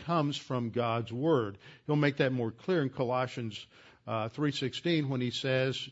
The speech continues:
to let the word of Christ richly dwell within you. That passage from, uh, Colossians three sixteen and following compared to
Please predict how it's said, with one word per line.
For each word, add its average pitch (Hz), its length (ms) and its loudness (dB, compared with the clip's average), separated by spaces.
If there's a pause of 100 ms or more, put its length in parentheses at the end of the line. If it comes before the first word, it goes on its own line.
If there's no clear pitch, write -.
to 123 180 -2
let 139 260 2
the 139 80 -2
word 127 300 0
of - 100 -10
Christ 127 460 -4
richly 127 580 0
dwell 117 800 0 (280)
within 180 440 4
you. 117 320 0 (400)
That 135 260 2 (640)
passage 135 580 0
from, 120 240 -2 (320)
uh, 120 140 2
Colossians 131 480 -4
three 143 180 -2
sixteen 131 400 -4
and 113 100 -6
following 127 520 -2
compared 123 460 -4
to 113 340 2